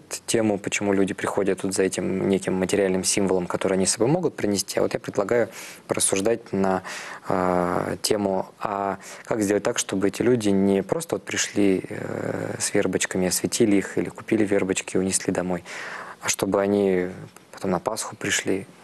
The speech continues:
чтобы они потом пришли, э, в течение Светлой Седмицы, чтобы они остались, э, в церкви не просто как те люди, которые, м, раз в год заходят осветить вербы, а кто, так сказать,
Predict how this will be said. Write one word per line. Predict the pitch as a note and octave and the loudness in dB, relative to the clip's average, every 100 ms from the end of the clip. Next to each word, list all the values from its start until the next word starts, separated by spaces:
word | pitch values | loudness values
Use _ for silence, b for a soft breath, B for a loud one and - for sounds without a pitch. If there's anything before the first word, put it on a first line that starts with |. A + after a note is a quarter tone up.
| - | -14
чтобы | - - G2+ | -12 -4 -2
они | F2+ | 0
потом | F2+ F#2 | -2 -4
пришли, | F2+ - - G#2+ G2+ F#2 - B B B B B - - | -2 -2 0 4 4 2 -6 B B B B B -14 -8
э, | A2 F#2+ F#2 | -4 -4 -2
в | |
течение | - F#2+ G2 F#2 | 0 2 2 2
Светлой | - G#2 G#2 | 2 0 0
Седмицы, | F#2+ F#2+ F#2+ A2+ A2 - F#2+ B B B - | 0 2 2 2 2 0 -2 B B B -6
чтобы | - G#2 G#2 | -4 0 0
они | G2 | 0
остались, | F#2+ - G#2 F#2+ - - | 0 0 -2 -2 -2 -2
э, | G2+ F#2+ F#2+ F2 | 0 0 0 -4
в | - | -4
церкви | - C3 C3 G#2 | 0 0 2 2
не | F#2 F#2 | 4 2
просто | - B2 - | 2 -2 -2
как | - - | -4 -6
те | - G2+ | -4 0
люди, | F#2+ F2+ | 0 0
которые, | - - F#2 F2+ - - - | -2 -2 0 0 -2 -10 -10
м, | A#2+ G#2 - - - | -6 -4 -6 -8 -2
раз | G#2+ G2+ | 0 2
в | F#2+ | 4
год | G2+ | 2
заходят | F#2+ F#2 G2+ F#2+ | 2 0 -2 -2
осветить | - - - - | -4 -4 -4 -2
вербы, | G#2 F#2+ F#2+ F#2 | 0 2 0 0
а | G2+ G2 G2 F#2+ - G2+ - - B B B B B B - | -2 -2 -2 -4 -6 -12 -18 -20 B B B B B B -12
кто, | - - - - G#2 - B B B B B B B B B - | -4 0 2 0 -4 -14 B B B B B B B B B -12
так | - | -6
сказать, | - - - - | -2 -2 -2 -4